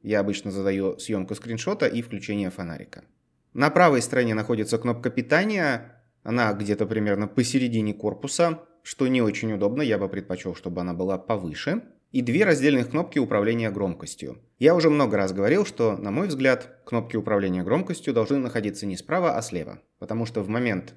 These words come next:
разговора по телефону левым ухом у тебя большой палец левой руки ложится как раз на эти самые кнопки. И ты можешь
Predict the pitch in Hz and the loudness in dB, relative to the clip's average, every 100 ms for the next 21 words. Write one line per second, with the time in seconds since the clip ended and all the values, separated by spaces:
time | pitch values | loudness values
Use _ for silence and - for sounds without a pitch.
0 | - 104 107 117 107 98 113 120 127 117 | -8 -6 0 2 2 -2 -4 -2 -2 0
1 | 90 80 - - 120 123 98 92 143 202 | -2 -6 -12 -2 2 4 4 2 0 -2
2 | 98 73 - _ _ _ _ - 117 135 | -4 -4 -14 _ _ _ _ -10 -4 0
3 | 127 107 120 - 120 - 107 90 - 120 | 2 4 2 2 0 2 0 0 -4 0
4 | 117 101 90 98 98 175 160 113 151 131 | 2 2 2 -2 -2 0 2 0 -4 -6
5 | 92 107 117 104 104 101 101 101 92 95 | -6 -6 -6 -6 -6 -6 -6 -4 -6 -8
6 | 90 - 80 - - - 107 104 98 90 | -10 -10 -14 -14 -12 -6 -4 -2 -2 -4